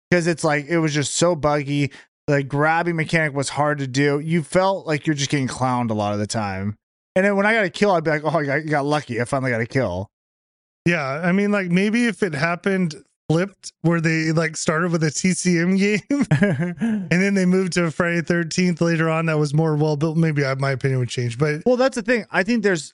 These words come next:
Speaker 1: opportunity for Friday the thirteenth. The one killer versus the group is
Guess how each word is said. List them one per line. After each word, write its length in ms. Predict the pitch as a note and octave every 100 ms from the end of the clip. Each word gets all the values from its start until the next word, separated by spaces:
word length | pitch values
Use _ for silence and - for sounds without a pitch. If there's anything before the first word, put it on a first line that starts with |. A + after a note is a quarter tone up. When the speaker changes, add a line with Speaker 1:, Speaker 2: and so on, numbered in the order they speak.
| -
Speaker 1:
opportunity 640 | D#3+ E3+ D#3 - F#3+ G3
for 140 | C#3 C3+
Friday 240 | D3+ C#3+
the 80 | C3+
thirteenth. 320 | C#3 C#3+ C3+ -
The 80 | D#3
one 360 | C3 D3 E3+ D#3+
killer 320 | E3+ E3+ D3+
versus 240 | D3 C3+
the 160 | - C3
group 420 | B2 D#3 D3 A2+ _ D#3
is 300 | D3 B2+